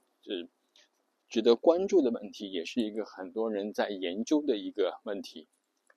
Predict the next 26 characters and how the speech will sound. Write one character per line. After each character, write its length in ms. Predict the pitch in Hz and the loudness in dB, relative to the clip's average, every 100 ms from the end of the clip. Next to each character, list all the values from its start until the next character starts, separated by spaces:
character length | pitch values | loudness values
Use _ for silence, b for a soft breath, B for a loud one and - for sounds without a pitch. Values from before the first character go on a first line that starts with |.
| _ _ _ _ | _ _ _ _
过 200 | - 156 | 2 2
去 200 | - 185 | 2 2
的 140 | 127 | 2
经 260 | - 139 139 | 2 0 0
验 220 | 139 104 | -2 -6
表 320 | - 104 78 - | -8 -6 -6 -8
明， 280 | 80 92 113 b b b _ _ _ _ _ _ b b _ | -10 -10 -12 b b b _ _ _ _ _ _ b b _
大 140 | 139 120 | 0 4
概 220 | 123 123 | 4 2
小 200 | - - | 0 -4
朋 160 | - | -4
友 180 | 131 98 - | -4 -4 -6
在 420 | - 117 101 - _ _ _ _ _ _ _ _ | 0 0 -2 -14 _ _ _ _ _ _ _ _
从 280 | - 113 117 | -6 -4 -4
非 240 | - 180 | -4 -4
母 260 | 165 147 139 | -2 0 0
语 100 | 98 | 0
国 320 | - 80 98 | -4 -4 -4
家、 320 | - 95 95 - | -6 -8 -8 -4
非 220 | 151 156 | 2 2
英 280 | 156 147 143 | 0 -4 0
语 140 | 131 | 0
母 260 | 101 98 117 | -2 -8 -8
语 80 | 101 | -8
国 240 | 85 85 | -2 -2
家 220 | - - | -2 -8